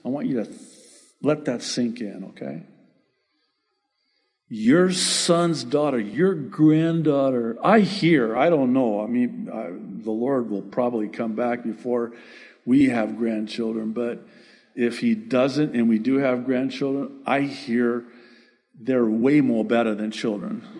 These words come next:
<laughs> Oh, yeah, I got a witness there, didn't I? I mean, I've heard your guys' testimonies about, "Yeah, I love my grandchildren 'cause I can give 'em back at the end of the day." <laughs>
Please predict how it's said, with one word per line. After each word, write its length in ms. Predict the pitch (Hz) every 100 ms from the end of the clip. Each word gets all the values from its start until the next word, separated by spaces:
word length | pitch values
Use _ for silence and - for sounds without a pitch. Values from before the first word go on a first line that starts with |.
| -
<laughs> 300 | - - - - - - - -
Oh, 380 | 117 151 147 110
yeah, 260 | 113 139
I 100 | 117
got 180 | 120 131
a 60 | 113
witness 420 | 127 127 107 -
there, 240 | 139 127
didn't 240 | 113 120 107
I? 200 | 104 104 - - - - - - - - - - - - - - - - - _ _ _
I 40 |
mean, 160 | 117 117
I've 180 | 131 151
heard 280 | 139 135 117
your 140 | 120
guys' 460 | 117 117 107 113 110
testimonies 640 | 131 131 - 117 113 110
about, 260 | 113 113 117
"Yeah, 180 | 131 120
I 40 |
love 220 | 113 127
my 160 | 131 107
grandchildren 680 | 107 127 151 151 110 117
'cause 140 | 117 113
I 80 | 120
can 120 | 117
give 140 | 135
'em 140 | 123 110
back 340 | 143 151 -
at 140 | 117
the 100 | 123
end 140 | 120 120
of 80 | 113
the 100 | 113
day." 320 | 131 139 123 - - - -
<laughs> 280 | 170 151